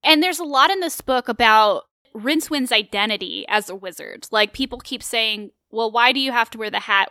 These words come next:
Nigel at one point is like, "Well, you could just take off the hat and not be a wizard." And that's, like, anathema to Rincewind. He is a wizard. That is, like, a key part of his identity, despite the fact that he's not very good at it,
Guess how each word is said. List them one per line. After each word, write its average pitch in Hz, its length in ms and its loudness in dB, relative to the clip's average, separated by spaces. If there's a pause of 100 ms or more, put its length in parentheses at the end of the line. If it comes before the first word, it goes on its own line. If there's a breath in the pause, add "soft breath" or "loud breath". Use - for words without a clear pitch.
(120)
Nigel 320 360 4
at 285 60 2
one 269 160 -2
point 269 160 -2
is 240 80 -6
like, 233 160 0
"Well, 254 80 -2
you 269 100 0
could 294 120 -8
just 277 160 -8
take 254 180 0
off 240 240 6
the 220 80 0
hat 196 340 0
and 220 140 -2
not 208 180 -2
be 220 120 -6
a 208 60 -2
wizard." 233 380 -4
And 202 140 -6
that's, 247 200 2
like, 269 120 2
anathema 214 680 4
to 185 80 -10
Rincewind. - 580 -10 (200)
He 269 400 -4
is 247 200 -4
a 233 160 -4
wizard. 196 480 -8
That 214 160 2
is, 214 120 0
like, 220 140 -4
a 208 80 -2
key 269 380 -8
part 254 240 -6
of 214 60 -8
his 220 120 -16
identity, 247 500 -4
despite 240 440 -2
the 302 80 -4
fact 240 220 -4
that 220 100 -6
he's 208 180 -16
not - 180 -8
very 311 220 -4
good 170 220 -6
at 170 180 -2
it, 180 240 -6